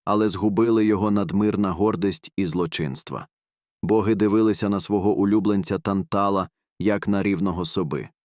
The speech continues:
Олімпійці часто приходили в сяючі золотом чертоги Тантала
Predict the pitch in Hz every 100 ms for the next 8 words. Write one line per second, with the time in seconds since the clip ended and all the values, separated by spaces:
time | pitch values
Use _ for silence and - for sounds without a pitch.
0 | _ _ _ _ - 101 98 87 113 -
1 | 98 - 107 - 95 104 - 110 101 98
2 | 85 - 104 98 82 104 87 104 98 98
3 | 92 107 98 80 101 92 82 98 92 104
4 | 104 92